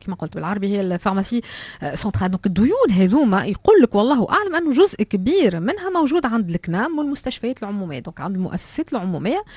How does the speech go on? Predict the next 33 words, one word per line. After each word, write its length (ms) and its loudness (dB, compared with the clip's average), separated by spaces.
هكا 240 2
سيولة 360 8
ما 80 2
فماش 480 0
والدواء 320 4
ناقص. 420 -2
عاد 180 0
ش-، 180 -10
شنو 300 -4
تعمل 520 -2
الصيدلية 540 -4
المركزية؟ 680 0
بو، 120 -12
هي 180 0
ما 100 4
عملتش، 400 6
راهو 220 0
هذايا 300 0
جاي 200 0
في 120 -6
تصريح 480 -6
على، 460 -6
آه، 520 4
معناتها 300 -2
أعلى 280 4
هرم، 580 0
آه، 520 -2
في 300 -10
السلطة 360 -4
متاع 300 -4
الص-، 140 -6
الصيدلية 560 0
المركزية، 600 -2